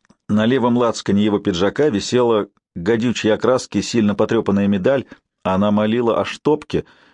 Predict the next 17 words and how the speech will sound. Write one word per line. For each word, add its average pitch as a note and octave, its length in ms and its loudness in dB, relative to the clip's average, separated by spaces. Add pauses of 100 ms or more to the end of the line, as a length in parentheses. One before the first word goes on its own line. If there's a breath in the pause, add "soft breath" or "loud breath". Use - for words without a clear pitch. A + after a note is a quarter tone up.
в - 80 -20
том G2 180 0
была F#2+ 380 2
редкостная G2+ 560 0
гармония. F2+ 480 -2 (840)
"Представляете", — E3 880 -2 (300)
рассказал F#2 560 0
береговой F#2+ 420 0
полковник, — E2 540 -2 (1080 soft breath)
эта D#3 300 0
медаль D3+ 420 0
пятьдесят A2 640 -2
лет C#3+ 160 0
К C#3 140 -2
П C3 200 2
С - 120 -6
С. - 280 -4